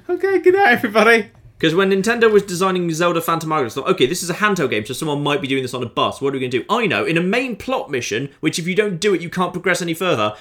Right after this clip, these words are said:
Speaker 2: we'll have you shout as loud as you can into the microphone and then blow as hard as you can into the microphone.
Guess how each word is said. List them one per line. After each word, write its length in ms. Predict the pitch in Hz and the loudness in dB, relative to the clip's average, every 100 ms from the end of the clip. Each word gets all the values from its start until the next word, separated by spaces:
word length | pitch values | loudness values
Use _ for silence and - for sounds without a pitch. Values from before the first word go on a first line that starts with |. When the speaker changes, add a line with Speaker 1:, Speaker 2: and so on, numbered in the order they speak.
| - | -4
Speaker 2:
we'll 100 | 156 | 0
have 180 | 202 196 | 0 0
you 120 | 190 | -4
shout 360 | - 220 202 | -2 0 0
as 140 | 196 175 | -2 0
loud 260 | 202 254 220 | 0 2 0
as 80 | |
you 60 | 214 | -2
can 180 | 240 208 | 0 0
into 120 | 180 | -2
the 80 | 185 | 0
microphone 720 | 196 208 208 214 - 120 120 - - | 4 4 2 -8 -2 0 0 -4 -2
and 140 | 170 | 0
then 140 | 180 135 | 0 0
blow 340 | 160 190 185 | 4 6 6
as 120 | 175 | 4
hard 240 | - 175 156 | 2 0 0
as 100 | 147 | -4
you 80 | |
can 180 | 135 131 | -2 -2
into 180 | 113 104 | -2 -6
the 80 | 110 | -6
microphone. 640 | 101 95 107 98 82 - | -4 -4 -8 -6 -6 -6